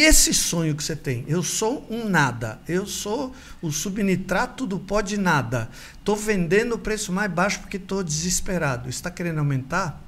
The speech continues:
Não sei, cara. Você vai ter alguma dificuldade. Então, o que que, se eu fosse você, o que que eu faria?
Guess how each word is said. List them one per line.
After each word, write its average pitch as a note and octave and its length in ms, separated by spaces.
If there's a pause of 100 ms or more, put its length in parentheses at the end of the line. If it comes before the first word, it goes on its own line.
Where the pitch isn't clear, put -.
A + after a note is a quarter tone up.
Não C#3+ 220
sei, B2+ 240
cara. A#2 240 (340)
Você - 140
vai B2+ 160
ter C3+ 140
alguma C3 280
dificuldade. B2+ 680 (240)
Então, D3 100
o C#3 40
que F3 120
que, - 140
se - 220
eu F#3+ 80
fosse E3+ 280
você, C#3 360
o F3+ 80
que F3 100
que - 80
eu F3+ 60
faria? C3 420